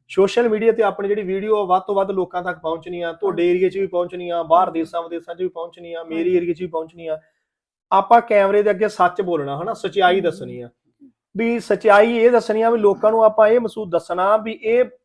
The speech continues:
Speaker 1: ਜਿਹੜੀ ਬਿਮਾਰੀ ਆ ਕੈਂਸਰ ਦਾ ਇਲਾਜ,
Speaker 2: ਜੀ।
Speaker 1: ਇਹਦੇ ਨਾਲ ਕਿੰਨੇ ਸਮੇਂ 'ਚ ਹੁੰਦਾ ਤੇ
Speaker 2: ਜਿੱਦਾਂ
Speaker 1: ਕਿੰਨੇ ਟਾਈਮ 'ਚ ਹੁੰਦਾ।
Speaker 2: ਹਾਂਜੀ।
Speaker 1: ਤੇ ਤੁਹਾਨੂੰ ਖੁਦ ਨੂੰ ਇਹ ਸਮੱਸਿਆ ਸੀ?
Speaker 2: ਹਾਂਜੀ।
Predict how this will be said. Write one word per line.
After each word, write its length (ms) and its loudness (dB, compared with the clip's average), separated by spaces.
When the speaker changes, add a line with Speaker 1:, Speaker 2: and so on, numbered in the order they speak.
Speaker 1:
ਜਿਹੜੀ 180 -2
ਬਿਮਾਰੀ 480 2
ਆ 80 0
ਕੈਂਸਰ 440 -8
ਦਾ 120 -2
ਇਲਾਜ, 400 2
Speaker 2:
ਜੀ। 280 -20
Speaker 1:
ਇਹਦੇ 220 2
ਨਾਲ 220 0
ਕਿੰਨੇ 320 -2
ਸਮੇਂ 280 -4
'ਚ 80 -10
ਹੁੰਦਾ 320 -4
ਤੇ 60 -6
Speaker 2:
ਜਿੱਦਾਂ 240 2
Speaker 1:
ਕਿੰਨੇ 260 4
ਟਾਈਮ 280 -2
'ਚ 100 -8
ਹੁੰਦਾ। 340 -4
Speaker 2:
ਹਾਂਜੀ। 420 -14
Speaker 1:
ਤੇ 400 -2
ਤੁਹਾਨੂੰ 280 4
ਖੁਦ 260 0
ਨੂੰ 140 -2
ਇਹ 60 2
ਸਮੱਸਿਆ 440 -2
ਸੀ? 240 -8
Speaker 2:
ਹਾਂਜੀ। 440 -14